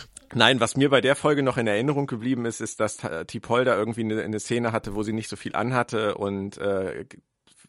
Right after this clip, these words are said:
gezeigt hat, dass sie ziemlich gut schwindeln kann. Und, ähm, da s-, man,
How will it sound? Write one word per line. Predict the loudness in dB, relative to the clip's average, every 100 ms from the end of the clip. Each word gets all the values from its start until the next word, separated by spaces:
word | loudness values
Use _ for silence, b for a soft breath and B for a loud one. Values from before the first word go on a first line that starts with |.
| _ -20 -20 _ -10
gezeigt | -8 2 2 2
hat, | -2 -2
dass | -2
sie | -2 0 0 0
ziemlich | 2 2
gut | 0 -2
schwindeln | 2 2 2 0
kann. | -2 -2 -2
Und, | -4 -2 -2 -4
ähm, | -2 -2 -2 -4 B B B B B B B B B _
da | 2 4 4
s-, | 0 -4
man, | 0